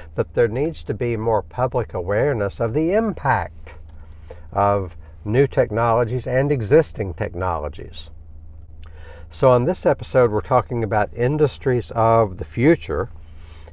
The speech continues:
uh, as it relates to climate. And the Biden climate plan calls for decarbonizing the food and agricultural sector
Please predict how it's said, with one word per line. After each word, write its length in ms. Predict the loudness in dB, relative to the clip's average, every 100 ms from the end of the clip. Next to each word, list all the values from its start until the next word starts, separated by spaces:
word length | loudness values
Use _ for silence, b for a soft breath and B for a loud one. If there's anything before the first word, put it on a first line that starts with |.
| -6
uh, 40 |
as 440 | -2 -2 2 0 0
it 160 | -4
relates 400 | -4 -2 -2 -4
to 100 | -12
climate. 580 | -8 -4 -4 -4 -6 -8 -10 B B B -4
And 380 | 0 0 0
the 320 | -2 -2 -2 -6
Biden 440 | 0 4 4 2
climate 420 | -2 -2 0 -4
plan 340 | -4 -2 -2 -2
calls 440 | 2 4 4 0
for 360 | -2 2 2 0
decarbonizing 1040 | -2 -2 4 4 6 2 2 0 -2 -2
the 80 | -4
food 500 | -2 4 4 4 2
and 160 | 0
agricultural 1040 | 2 2 2 -2 -6 2 2 2 0 0 0
sector 720 | -2 -4 -4 -4 -4 -2 -4